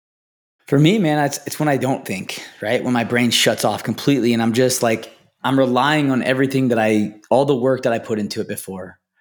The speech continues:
right? Because if I have to start talking to myself, then I'm in a really bad place. But when I do, I, I, you know, I'm just telling myself, "Listen, like, <sighs> there's other men have come through and done this," right? Like, a great Master Chief once said to me,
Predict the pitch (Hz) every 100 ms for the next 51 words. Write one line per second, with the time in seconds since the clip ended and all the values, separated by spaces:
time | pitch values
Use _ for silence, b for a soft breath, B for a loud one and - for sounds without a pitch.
0 | _ 113 120 120 123 123 127 151 180 -
1 | 151 - 127 - 143 156 143 - 151 147
2 | B B B 147 143 131 123 117 104 95
3 | - 95 - - - - _ B B B
4 | - 135 135 135 135 143 135 123 - 107
5 | 123 120 113 110 107 _ _ 127 175 170
6 | 160 147 143 - 143 123 - 139 120 113
7 | - - _ _ _ - - - - -
8 | _ _ 127 123 - - - 151 165 151
9 | 143 147 143 143 135 135 _ - 123 -
10 | 139 135 131 131 123 113 107 98 90 -
11 | 104 107 - - B B - 107 90 85
12 | - - - 127 110 139 165 147 135 131
13 | 117 120 - 117 113 101 104 101 98